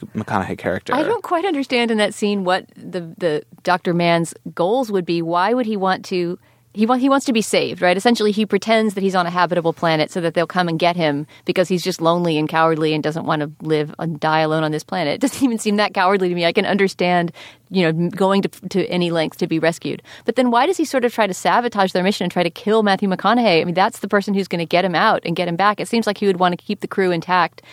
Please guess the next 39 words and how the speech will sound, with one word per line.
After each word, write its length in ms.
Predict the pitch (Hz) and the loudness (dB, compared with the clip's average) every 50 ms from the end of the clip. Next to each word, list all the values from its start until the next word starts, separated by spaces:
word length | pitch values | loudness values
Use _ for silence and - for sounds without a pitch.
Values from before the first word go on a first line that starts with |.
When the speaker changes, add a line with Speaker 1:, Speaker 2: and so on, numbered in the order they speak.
| - - - | -14 -12 -6
Speaker 2:
until 180 | 180 190 185 | -4 -2 0
they're 120 | 180 175 - | 2 2 2
all 180 | - 156 151 | 2 2 2
on 100 | 151 147 | 0 -2
board. 240 | 143 156 151 151 147 | -2 0 0 0 0
I 80 | - - | 0 0
guess 220 | 196 240 294 302 | 2 2 0 0
the 100 | - 254 | 2 2
idea 220 | 202 196 175 180 165 | 2 2 2 2 0
is 80 | 160 | 0
just 140 | - 170 - | -2 -6 -8
that 100 | - 156 | -8 -8
he's 140 | 170 165 160 | -8 -6 -4
gone 200 | - 151 127 147 | -4 -4 -4 -4
crazy, 540 | - - 190 208 226 214 - - - - - | -4 -2 2 2 2 2 2 -2 -6 -6 -2
right? 260 | - 160 160 175 175 - _ _ - - - - _ _ _ _ _ - - | 0 0 2 0 0 -2 _ _ -20 -20 -20 -20 _ _ _ _ _ -14 -8
Speaker 1:
Yeah, 640 | 151 170 185 185 175 165 139 120 98 101 98 - - - - _ | -4 0 2 2 4 4 4 2 2 0 -2 -4 -10 -18 -8 _
I'm 160 | - 180 202 214 | -2 0 0 0
not, 240 | 226 240 214 - - - | 0 0 0 -2 -2 -2
I'm 120 | 185 190 | -2 0
not 160 | 208 202 190 | 0 0 0
sure 180 | - - 208 196 | 0 0 0 2
about 200 | 170 147 139 - | 2 0 0 2
that. 120 | 135 117 | 2 0
It's 300 | 117 - 135 131 123 - | 2 2 0 -2 -2 -2
definitely 340 | - 156 151 156 180 170 165 | -2 -2 -2 0 0 0 2
that 100 | 151 143 | 2 0
he 100 | 143 143 | 0 0
wants 300 | 127 123 123 123 - - | 0 2 0 0 -2 -6
to 120 | - - | -10 -6
get 200 | 120 127 120 110 | -2 0 0 0
back, 280 | - 131 123 120 110 - | 2 2 2 2 0 0
and 80 | 113 107 | -2 -2
I 60 | 110 | 0
liked 360 | 113 117 117 117 - - - | 0 2 0 0 -2 -4 -8
the 80 | - 104 | -8 -6
part 360 | - - 113 107 104 - - | -2 0 0 2 2 0 -2
about, 380 | 107 101 107 101 101 98 - _ _ _ _ _ - | -4 -2 0 2 0 0 -2 _ _ _ _ _ -8
um, 400 | 113 104 101 98 95 95 92 - | -6 -4 -4 -4 -6 -8 -12 -14